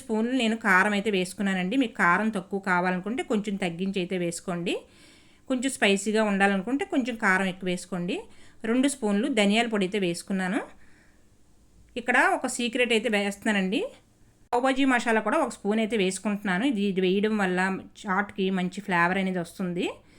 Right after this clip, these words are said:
ఒక స్పూను జీలకర్ర పొడి కూడా వేసుకోవాలండి. ఇలా మూత తీసిన తర్వాత చూసారు కదా, అంతా మనం వేసినవన్నీ కూడా బాగా మగ్గి మంచి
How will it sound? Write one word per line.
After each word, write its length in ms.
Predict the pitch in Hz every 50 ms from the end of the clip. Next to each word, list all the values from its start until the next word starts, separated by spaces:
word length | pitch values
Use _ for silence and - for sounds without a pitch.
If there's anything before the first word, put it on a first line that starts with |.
| - - - - - - - - - _ _ _ - - _ _ - - - _ _ - - _ _ _ - - - - - - - 254
ఒక 100 | 233 240 -
స్పూను 340 | - - 233 226 233 240 240 285 403 554 - - - - _ _ _ _ _ _ _ _ _ _ _ _ _ _ _ - 185
జీలకర్ర 340 | 208 214 226 226 262 247 240 254
పొడి 140 | 226 214 226 220 220 -
కూడా 100 | 214 247 269 208
వేసుకోవాలండి. 540 | 190 185 - - 220 202 202 190 185 196 196
ఇలా 80 | 202 202 196
మూత 140 | 190 196 196 - 220
తీసిన 240 | 208 202 - 208 196 202
తర్వాత 340 | 185 190 185 185 185 185 185 175 175 180 180 - - - - - - - - _ -
చూసారు 280 | - 220 214 240 220 208 214
కదా, 120 | 214 226 202 190
అంతా 260 | 196 202 190 - 226 220 208
మనం 140 | 202 202 190 180
వేసినవన్నీ 520 | 185 185 185 220 214 196 190 185 185 196 202 202 196
కూడా 180 | 180 175 175 196 208 - 202 - 196 180
బాగా 240 | 175 175 180 180 214 214 196
మగ్గి 360 | 185 175 170 170 180 208 220 - - - _ _ _ - 214
మంచి 220 | 196 202 202 220